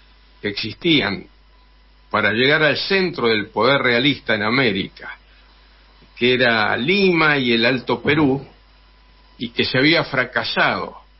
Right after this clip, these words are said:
en los ingresos que hizo el ejército patriota en Vilcapugio, Ayohuma, antes Huaki,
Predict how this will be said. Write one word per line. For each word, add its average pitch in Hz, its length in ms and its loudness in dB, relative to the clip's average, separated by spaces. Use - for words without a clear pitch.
en 98 180 -6
los - 580 -6
ingresos 131 960 -4
que 123 120 -4
hizo 107 1000 0
el 98 120 -2
ejército 113 560 -2
patriota 110 680 -2
en 95 680 -6
Vilcapugio, 127 1000 0
Ayohuma, 120 800 2
antes 120 400 0
Huaki, 127 640 0